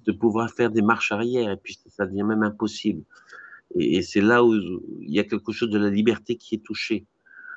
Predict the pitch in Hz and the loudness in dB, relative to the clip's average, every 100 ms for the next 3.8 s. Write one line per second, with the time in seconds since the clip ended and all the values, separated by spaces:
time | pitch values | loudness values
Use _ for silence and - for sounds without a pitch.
0 | - 123 143 139 120 - 131 131 117 98 | -4 2 2 2 -2 2 4 4 4 2
1 | 90 87 - 117 - 117 127 120 104 104 | 2 -2 -2 -4 -2 -2 -2 -2 -4 -2
2 | 104 - 101 104 104 - 101 101 101 113 | -4 -4 -2 -2 -2 -6 -4 -2 -2 -4
3 | 107 - 92 101 110 98 87 | -6 -10 -10 -4 -4 -2 -4